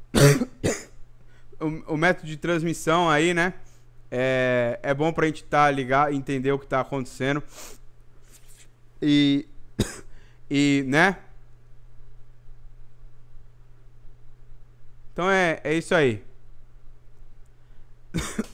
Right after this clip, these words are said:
Eu, daqui a pouco eu tenho que voltar a trabalhar, né? A gente tá, né? Já que vai ter alguns,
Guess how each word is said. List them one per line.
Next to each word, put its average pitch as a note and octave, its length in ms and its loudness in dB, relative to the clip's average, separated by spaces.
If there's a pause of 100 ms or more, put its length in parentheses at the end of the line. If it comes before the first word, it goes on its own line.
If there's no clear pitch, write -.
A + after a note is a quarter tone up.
(120)
Eu, E3+ 400 6 (460)
daqui C3+ 120 -2
a C#3+ 60 4
pouco E3 160 6
eu E3 40 2
tenho E3+ 120 0
que D#3+ 60 -4
voltar E3 320 4
a D#3 60 6
trabalhar, D#3+ 520 8
né? F#3+ 160 4
A F3 60 2
gente D#3 140 -4
tá, D#3 260 2 (260)
né? D#3 200 2
Já D3 160 4
que - 100 -4
vai D3 140 0
ter D3+ 140 0
alguns, D3+ 500 0